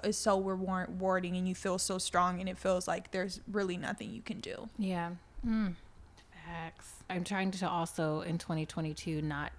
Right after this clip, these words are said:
Speaker 2: to, I think, take things as personally
Speaker 1: Mm-hmm.
Speaker 2: and really learn, um, boundaries between what I pick up in people's feelings or responses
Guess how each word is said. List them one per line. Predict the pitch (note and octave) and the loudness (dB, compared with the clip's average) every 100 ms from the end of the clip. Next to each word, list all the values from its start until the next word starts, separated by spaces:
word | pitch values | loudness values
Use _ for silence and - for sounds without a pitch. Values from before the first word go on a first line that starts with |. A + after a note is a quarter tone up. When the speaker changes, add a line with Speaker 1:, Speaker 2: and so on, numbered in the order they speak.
| - | -8
Speaker 2:
to, | E3 D#3 D3+ D3+ F3 - | -4 -2 -2 -4 -6 -6
I | E3+ | -6
think, | - E3 E3+ | -4 -6 -6
take | - D#3+ - | -8 -10 -4
things | E3 D#3+ E3 | -2 -2 -2
as | D#3+ D#3+ | -4 -4
personally | - E3 - - G#3 A#3 C4+ B3+ | -6 -6 -4 -2 0 2 2 2
Speaker 1:
Mm-hmm. | A#3 G#3 G#3 G#3+ | 0 0 -2 0
Speaker 2:
and | F#3 | 2
really | F3 F3 E3+ | 4 4 4
learn, | D#3+ D#3 D3+ D#3 D#3+ | 4 2 2 2 0
um, | F3 E3 D#3+ D#3 | -2 -2 0 -2
boundaries | D3+ D#3 D#3+ E3 E3+ E3+ | -2 -4 -4 -2 -4 -4
between | - - - D#3+ D#3 D3+ D3+ F3+ - - - - - - - - - | -8 -6 -4 -2 0 -2 -2 -6 -8 -16 -20 -20 -20 -20 -20 -20 -12
what | F#3+ F3 E3 - | -4 2 2 2
I | E3 | 0
pick | - F#3+ - | -2 -6 -2
up | G3 G#3 - | 0 0 -2
in | F#3+ F#3 | 0 0
people's | F3+ F#3+ - F3+ - | 0 -4 -4 -6 -2
feelings | F3+ F3 F3+ F3+ F3+ F3 | 0 0 2 2 0 -2
or | E3 D#3+ | -2 -2
responses | E3 - E3 E3+ - F3+ F3+ | -4 -6 -4 -4 -4 -4 -4